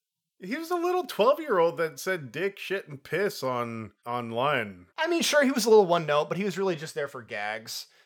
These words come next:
Speaker 2: It would have been more interesting if he had a little bit more to his character than that.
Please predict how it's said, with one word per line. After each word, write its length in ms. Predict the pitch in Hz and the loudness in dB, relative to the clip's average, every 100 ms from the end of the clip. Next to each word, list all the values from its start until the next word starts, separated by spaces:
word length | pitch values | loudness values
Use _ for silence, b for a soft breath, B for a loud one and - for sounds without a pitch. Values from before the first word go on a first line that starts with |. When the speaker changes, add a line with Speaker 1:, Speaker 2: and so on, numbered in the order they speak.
| b | b
Speaker 2:
It 160 | 180 180 | -6 -2
would 140 | 233 | -2
have 80 | 240 | 2
been 100 | 202 | 2
more 180 | 160 147 | 2 -2
interesting 400 | 135 151 - 139 | -4 -8 -8 -6
if 120 | 123 | -8
he 120 | 143 131 | -10 -4
had 180 | 127 | -2
a 40 | 117 | -2
little 340 | 110 127 127 | -6 -6 -6
bit 180 | 110 101 | -8 -10
more 420 | 107 117 110 95 | -10 -8 -6 -8
to 200 | 92 - | -10 -12
his 160 | 117 107 | -10 -12
character 420 | - 113 101 - | -8 -6 -6 -10
than 220 | 95 95 92 | -12 -12 -8
that. 540 | 101 101 101 - - | -6 -6 -6 -8 -16